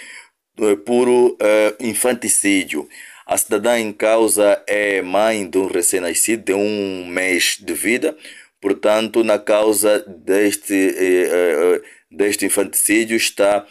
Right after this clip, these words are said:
ah, razões passionais. A, a mesma alega que o seu esposo já não tem demonstrado amor, eh, carinho, afeto por ela, tal, eh, como antes de ter o bebê.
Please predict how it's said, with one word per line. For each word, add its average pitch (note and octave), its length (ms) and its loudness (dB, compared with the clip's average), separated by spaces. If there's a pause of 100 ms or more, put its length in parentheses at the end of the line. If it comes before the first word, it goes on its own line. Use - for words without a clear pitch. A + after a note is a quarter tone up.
(260)
ah, F#2+ 640 2
razões G#2 360 0
passionais. G#2 840 0 (320)
A, F2 260 2
a F#2+ 40 -2
mesma G2+ 480 0
alega G2+ 400 0
que G2 140 -4
o F#2 80 0
seu G#2+ 320 2
esposo G2+ 640 -2 (320)
já G#2+ 240 0
não A#2 180 0
tem B2 220 0
demonstrado F#2+ 960 0
amor, F#2 600 0 (300)
eh, F2 320 0
carinho, G2 560 0
afeto G2+ 480 -2
por F2 240 -2
ela, A2 160 2
tal, A2+ 420 0 (280)
eh, G#2 160 0
como G#2 380 -2
antes G#2 420 -4
de F2 100 -2
ter F2 180 0
o E2 60 0
bebê. D#2 440 -2